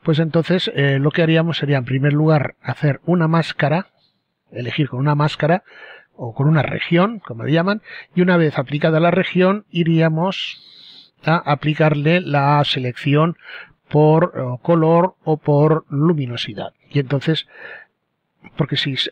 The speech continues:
lo hacemos ahora con un color o una luminosidad diferente, ya veis que nos coge elementos diferentes. Si previamente lo tenemos marcado por una región, no nos coge estos, estos elementos y solamente se hará sobre la,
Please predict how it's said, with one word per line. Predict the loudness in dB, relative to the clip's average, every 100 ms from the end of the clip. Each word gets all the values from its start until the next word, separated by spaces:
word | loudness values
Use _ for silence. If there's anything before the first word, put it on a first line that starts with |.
| -2
lo | 0
hacemos | 0 0 -2 2
ahora | 2 2
con | 0 -2
un | 0
color | 2 2
o | 2
una | 0
luminosidad | 0 0 0 0 0 0
diferente, | 0 0 0 0
ya | 2
veis | 2 0
que | 0
nos | -2 -2
coge | -2 -2 -4
elementos | -4 -4 0 -2 0 -2 -2 -8 -20 -20 -4
diferentes. | -2 -2 -2 -4 -6 -6
Si | -4 0 0
previamente | 0 -2 0 2 0 0
lo | -6 -6
tenemos | -2 -2 -4 -10 -14 -18 -10
marcado | -2 -2 0 -2
por | 0 0
una | 2 2
región, | 0 0 2 0 -2 -16 -20 _ _
no | 2 2
nos | 2 -2
coge | -2 -2 0 0 0 -2
estos, | -4 -4 -6 -6 -6 -8 -10
estos | -6 -4 0
elementos | 2 2 0 -2 -2
y |
solamente | 0 0 0 -2 -2 -2
se | 0 0
hará | 0 -2
sobre | -2 -2 0
la, | 0 -2 -4